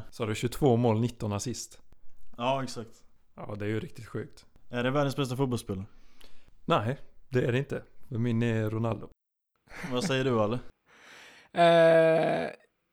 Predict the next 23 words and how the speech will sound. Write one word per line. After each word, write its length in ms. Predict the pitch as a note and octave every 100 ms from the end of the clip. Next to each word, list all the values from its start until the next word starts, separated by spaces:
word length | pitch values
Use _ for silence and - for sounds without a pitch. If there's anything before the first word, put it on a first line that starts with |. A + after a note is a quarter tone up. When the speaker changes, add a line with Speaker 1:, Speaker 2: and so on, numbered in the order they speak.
| _
Speaker 3:
ja, 800 | F#3+ F3 F#3 F#3 F#3 F#3 F#3 -
eh, 420 | E3+ E3+ E3+ E3
man 180 | F3+ F3+
vill 100 | F#3
ju 80 |
se 140 | F3+ F#3+
lite 440 | F3 F#3 F#3 F3+
siffror 380 | E3+ G#3+ - F3
där, 180 | G#3+ F3
men, 280 | D#3 D#3 D#3
eh, 60 |
jag 340 | D#3 D3+ D#3 D#3+
skulle 160 | F#3+
väl 100 | F3+
sä-, 360 | E3+ E3+ D3+ D#3
säga 260 | - E3
att 160 | D3 -
Messi 320 | D#3 D#3+ -
eller 160 | D3+ D#3
Ronaldo 540 | E3+ E3 D3+ - -
<laughs> 0 |
såklart, 500 | D#3+ - - - -
men, 220 | F3 E3+